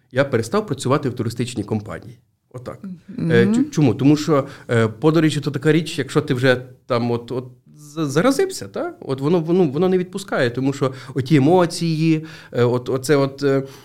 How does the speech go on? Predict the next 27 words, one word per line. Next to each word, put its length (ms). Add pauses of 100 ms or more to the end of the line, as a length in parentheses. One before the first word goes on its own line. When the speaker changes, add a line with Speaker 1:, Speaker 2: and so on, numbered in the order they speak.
(160)
Speaker 1:
м, 160 (200)
перечуття 420
нового, 840
якогось 520
такого. 440
Speaker 2:
Мгм. 220 (140)
Speaker 1:
От, 220
а 40
особливо, 380
коли 160
ти 100
там 180
працюєш 480
в 60
тій 140
сфері, 400 (380)
е, 180
ну, 220 (100)
я 160
собі 260
такі 260
от 80
штуки 280
придумав, 480
що 140
я 180
намагався, 580